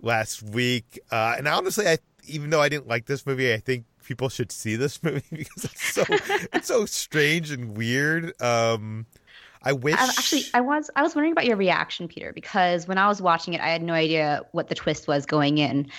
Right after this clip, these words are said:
Speaker 2: And I wondered after the fact whether, like, knowing the twist or knowing that there even was a twist would take the wind out of the sails for this movie. 'Cause I feel like n-, ninety-nine percent of my experience of just, like, I don't know, of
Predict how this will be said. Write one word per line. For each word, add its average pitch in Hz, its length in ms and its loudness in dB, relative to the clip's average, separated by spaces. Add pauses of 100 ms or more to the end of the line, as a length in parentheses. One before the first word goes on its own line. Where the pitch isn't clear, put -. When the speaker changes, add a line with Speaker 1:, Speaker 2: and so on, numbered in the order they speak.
(260)
Speaker 2:
And 180 100 -2
I 175 60 4
wondered 190 400 4
after 160 320 0
the 160 80 -2
fact 160 420 -4
whether, 165 720 2 (460)
like, 156 180 -4
knowing 170 460 4
the 151 80 -2
twist 156 300 2
or 170 60 -4
knowing 160 220 4
that 156 140 2
there 151 100 4
even 151 300 0
was 160 160 2
a - 20 -16
twist - 400 -4
would 165 160 0
take - 480 0 (360)
the 170 60 -2
wind 156 280 6
out 143 100 2
of 127 60 -10
the 147 80 -6
sails 87 580 -4 (180)
for - 60 -12
this - 220 -4
movie. 98 440 -4 (200)
'Cause - 100 -4
I 185 60 2
feel 220 160 6
like 202 80 6
n-, 180 200 6
ninety-nine 165 480 2
percent 151 220 -6
of 143 80 -4
my 139 120 -4
experience 143 500 -6
of 147 120 -6
just, - 200 -8
like, 127 180 -4 (920)
I 175 100 4
don't 160 140 4
know, 139 340 -2 (220)
of 185 500 0